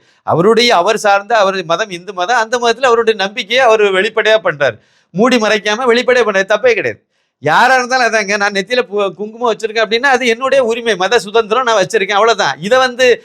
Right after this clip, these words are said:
நீ எப்படி நெத்தியில குங்குமம் வச்சிருக்க? அப்படி ஒரு ப்ரொஃபசர் என்கிட்ட கேட்டார், ஒரு இந்து கல்லூரியில தமிழ் பேராசிரியர் ஒருத்தர் கேட்டார் என்கிட்ட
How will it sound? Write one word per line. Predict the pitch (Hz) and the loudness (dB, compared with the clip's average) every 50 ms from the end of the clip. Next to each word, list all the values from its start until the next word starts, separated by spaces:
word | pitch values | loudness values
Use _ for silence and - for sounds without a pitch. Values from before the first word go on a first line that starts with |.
| _ _ | _ _
நீ | 165 208 262 | -6 -2 0
எப்படி | 269 262 262 269 262 247 | 0 0 0 0 -2 -2
நெத்தியில | 220 214 214 254 262 254 - | -2 -2 0 0 0 0 0
குங்குமம் | - 214 226 220 247 254 247 | -2 -4 -10 -8 -2 -2 -2
வச்சிருக்க? | 226 226 226 214 220 214 196 | 0 0 -2 -2 0 0 0
அப்படி | 160 160 180 185 | 0 0 0 0
ஒரு | 185 185 185 180 165 147 | 0 0 0 0 0 0
ப்ரொஃபசர் | 165 190 208 233 - 233 214 214 | 0 2 2 0 2 2 0 0
என்கிட்ட | 190 185 196 | 0 0 -2
கேட்டார், | 165 156 156 156 175 156 - _ _ _ _ _ 143 131 123 120 | -2 -2 -2 -2 -2 -2 -4 _ _ _ _ _ -12 -10 -10 -8
ஒரு | 123 123 131 127 113 - - - - _ _ _ _ _ - | -6 -6 -6 -6 -8 -10 -16 -20 -20 _ _ _ _ _ -6
இந்து | 143 175 196 208 214 | -4 -2 -2 -2 0
கல்லூரியில | 208 202 190 196 185 180 170 170 196 220 - | 2 2 2 4 4 4 4 4 2 2 2
தமிழ் | - 165 170 185 214 214 | 0 -2 0 0 -2 -2
பேராசிரியர் | 170 196 196 190 185 175 - 185 170 185 180 165 | -2 0 2 2 2 0 0 -2 -2 -2 -2 0
ஒருத்தர் | 170 170 170 165 - 196 170 | 0 -2 -2 -2 -6 -8 -6
கேட்டார் | 165 175 180 170 180 175 160 | -4 -4 -2 0 0 0 0
என்கிட்ட | 151 151 143 131 - | -2 -4 -4 -4 -6